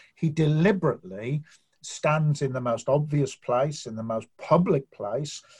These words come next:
on the most public day, the greatest day of the festival, and he makes a proclamation. So let me read John chapter seven and verse thirty-seven. "On the last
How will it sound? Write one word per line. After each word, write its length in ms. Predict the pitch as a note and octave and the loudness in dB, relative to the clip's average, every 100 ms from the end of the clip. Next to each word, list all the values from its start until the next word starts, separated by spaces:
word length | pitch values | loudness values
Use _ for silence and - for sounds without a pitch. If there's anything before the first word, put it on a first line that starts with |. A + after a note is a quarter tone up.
| - _ | -20 _
on 100 | C#3 | 0
the 80 | C3 | 2
most 280 | C3 B2 - | 2 0 -4
public 500 | - G3 G3+ D3 - | 2 4 4 0 -2
day, 220 | B2+ A#2 | -4 -2
the 120 | C#3+ G#2+ | -2 -6
greatest 680 | A2+ C#3 E3+ D#3 B2+ - | -2 4 4 2 -8 -6
day 120 | A#2+ A#2 | -2 -2
of 80 | |
the 80 | G2+ | -4
festival, 640 | - A2+ - - G2 B2+ - _ _ _ _ | -6 -4 -4 -8 -8 -8 -10 _ _ _ _
and 140 | D3 B2+ | -4 -2
he 80 | |
makes 280 | B2+ B2 - | -2 -4 -4
a 60 | - | -6
proclamation. 800 | - A#2 - A#2+ B2 - - - _ | -4 -4 -4 -4 -4 -6 -10 -16 _
So 100 | - | -4
let 140 | G3 C#4+ | -2 4
me 80 | |
read 280 | F#3+ D#3+ D3 - - - _ | 6 6 4 0 -20 -20 _
John 320 | - D3 C#3 | 4 4 6
chapter 400 | C3 C#3 B2 - | 2 -4 -6 -8
seven 560 | A2 - C3+ A2+ G#2 A2+ | -14 -2 -2 0 -4 -8
and 160 | C3 A2+ | -10 -6
verse 260 | A#2+ A#2+ - | -4 -4 -4
thirty-seven. 680 | C#3 B2+ C3 - F#2+ - - | -2 -2 -4 -8 -10 -10 2
"On 200 | E3 A3+ | 4 6
the 100 | G3+ | 4
last 640 | D#3+ E3+ F3+ F#3+ F3 - | 4 4 4 4 0 -4